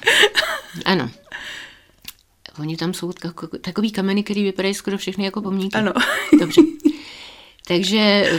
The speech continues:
Speaker 1: bude tam, teď jsem ztratila nic, se přiznám.
Speaker 2: Třetí kniha.
Speaker 1: Ano, ano, a ta půjde od Oseka. Začínáme Osekem, klášterem,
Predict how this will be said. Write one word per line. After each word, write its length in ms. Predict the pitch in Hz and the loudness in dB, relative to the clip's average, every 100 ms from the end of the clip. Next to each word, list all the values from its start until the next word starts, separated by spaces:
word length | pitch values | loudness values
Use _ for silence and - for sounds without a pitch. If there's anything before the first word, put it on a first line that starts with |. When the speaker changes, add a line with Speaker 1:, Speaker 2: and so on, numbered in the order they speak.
| 180 | 0
Speaker 1:
bude 200 | 196 214 | 0 0
tam, 180 | 226 | 0
teď 200 | 220 208 | -2 -4
jsem 180 | 208 233 | -4 -2
ztratila 440 | 214 202 208 214 208 | -2 -6 -4 -2 0
nic, 260 | 175 170 | -2 -4
se 100 | - | -8
přiznám. 540 | 165 165 170 156 156 165 - - - _ _ | -8 -6 -6 -6 -6 -8 -12 -20 -20 _ _
Speaker 2:
Třetí 320 | - - 185 247 | -2 0 0 2
kniha. 380 | 302 302 143 - - - | 2 2 0 -10 -16 -6
Speaker 1:
Ano, 240 | 180 202 127 | 0 2 0
ano, 280 | - 214 202 | 0 2 2
a 40 | 170 | -2
ta 140 | 165 | -6
půjde 360 | - 254 254 240 | 0 4 4 2
od 240 | 151 147 - | -4 -8 -12
Oseka. 680 | 143 - 135 131 156 151 311 - | -8 -8 -8 -10 -10 -6 -8 -10
Začínáme 680 | 185 185 175 196 175 160 151 - _ _ | -6 -4 -4 -4 -4 -4 -6 -10 _ _
Osekem, 560 | 165 - 170 170 190 226 | -10 -8 -6 -6 -6 -6
klášterem, 840 | 220 156 156 - 180 190 214 233 | -8 -8 -10 -8 -6 -4 -2 -4